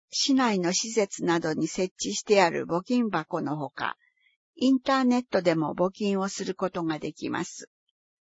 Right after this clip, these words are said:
皆様の温かい気持ちをお寄せいただきますよう、よろしくお願いします。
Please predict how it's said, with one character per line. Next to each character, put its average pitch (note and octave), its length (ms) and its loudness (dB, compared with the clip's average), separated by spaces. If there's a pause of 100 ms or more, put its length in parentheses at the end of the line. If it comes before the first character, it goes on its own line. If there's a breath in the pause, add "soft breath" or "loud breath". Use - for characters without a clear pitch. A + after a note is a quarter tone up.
(240)
皆 B3+ 260 2
様 G#3 280 2
の E3+ 240 0
温 B3+ 320 0
か C4+ 160 2
い A3 80 0
気 G3+ 160 -2
持 F3+ 160 0
ち - 180 0
を E3 220 2
お D#3 80 4
寄 G3 160 2
せ G3 160 -2
い F#3 80 -2
た F3+ 140 -4
だ F3+ 140 -4
き - 140 -6
ま E3+ 140 0
す - 180 -8
よ C3+ 460 0
う、 F3 60 -6
よ G3 40 -2
ろ G#3+ 120 -6
し - 140 -8
く - 220 2
お E3+ 120 -2
願 F#3 300 0
い F3 40 -4
し - 220 -6
ま D3+ 160 0
す。 - 280 -20